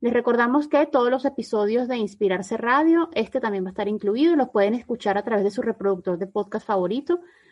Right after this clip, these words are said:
Pueden ir ya a iVoox, Spotify, Google Podcast o iTunes, escucharlo, descargarlo, comentarlo y compartirlo.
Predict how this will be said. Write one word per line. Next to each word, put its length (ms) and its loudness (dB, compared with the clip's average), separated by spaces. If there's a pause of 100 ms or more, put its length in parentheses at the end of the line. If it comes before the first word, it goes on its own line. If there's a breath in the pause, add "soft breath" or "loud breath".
(100)
Pueden 300 4
ir 180 2
ya 380 2
a 140 0
iVoox, 400 2
Spotify, 760 -2
Google 280 0
Podcast 520 -2
o 200 4
iTunes, 420 0
escucharlo, 640 -2
descargarlo, 640 0
comentarlo 640 -2
y 80 -4
compartirlo. 760 -4